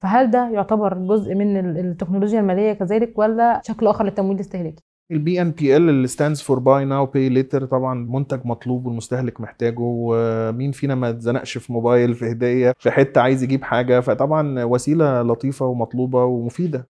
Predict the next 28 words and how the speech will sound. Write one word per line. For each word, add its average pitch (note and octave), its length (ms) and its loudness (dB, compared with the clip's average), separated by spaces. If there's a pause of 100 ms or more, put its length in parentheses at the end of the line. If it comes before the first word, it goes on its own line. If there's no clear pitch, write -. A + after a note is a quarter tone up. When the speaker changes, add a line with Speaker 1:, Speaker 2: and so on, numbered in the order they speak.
(140)
Speaker 2:
أنا C#3+ 160 0
دايما D#3 280 4
زي D#3 120 4
ما D#3+ 60 2
قلت C3 160 -2
لك D3+ 160 0
المقياس C#3 340 -4
اللي B2+ 120 -2
بحطه C3+ 220 -4
في C3 60 -6
الأول C3+ 240 2
هو C3+ 160 2
بيحل C3+ 500 -2
مشكلة C3+ 400 2
للمستهلك B2+ 640 -2
أو G#2 80 0
العميل A#2 360 -4
ولا A2+ 140 0
لأ. G#2+ 160 -4 (320)
طالما C#3+ 280 4
الخدمة C#3 340 0
موجودة A#2+ 440 -2
وليها B2 160 2
حد B2+ 240 -6
عايزها B2 380 -2
فبالتالي C3 400 -2
هي C#3+ 140 0
مفيدة، C3+ 440 -6